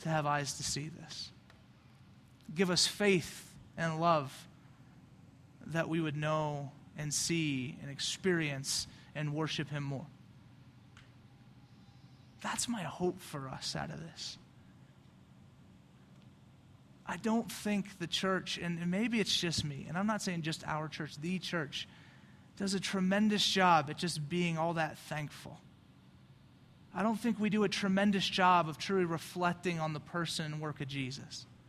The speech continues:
I think we're just pretty content in life.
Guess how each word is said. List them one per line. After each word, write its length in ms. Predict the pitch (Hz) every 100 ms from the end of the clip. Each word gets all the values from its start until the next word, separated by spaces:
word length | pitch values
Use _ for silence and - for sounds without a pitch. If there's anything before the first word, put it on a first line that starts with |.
| - - - - - - - - - - -
I 60 | 180
think 200 | 240 240
we're 140 | 233
just 260 | 220 190 -
pretty 320 | - 190 190
content 580 | 190 165 156 135 147 131 -
in 180 | 143 127
life. 440 | - - - -